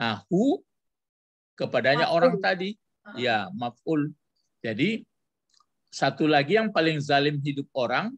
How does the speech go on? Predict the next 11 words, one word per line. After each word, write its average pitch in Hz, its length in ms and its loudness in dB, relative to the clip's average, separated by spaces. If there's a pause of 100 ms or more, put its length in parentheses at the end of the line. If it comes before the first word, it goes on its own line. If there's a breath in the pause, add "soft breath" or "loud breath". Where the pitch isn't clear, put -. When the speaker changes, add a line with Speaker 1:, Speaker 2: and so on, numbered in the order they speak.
Speaker 1:
adalah 123 480 -2 (680)
orang 156 320 2
yang 180 120 -2
mendustakan 147 920 -2
dianya 135 480 0
orang 160 320 -2
dengan 131 280 -4
yang 120 280 -4
hak, 151 240 -2 (540)
setelah 151 500 0
datang, 143 460 -2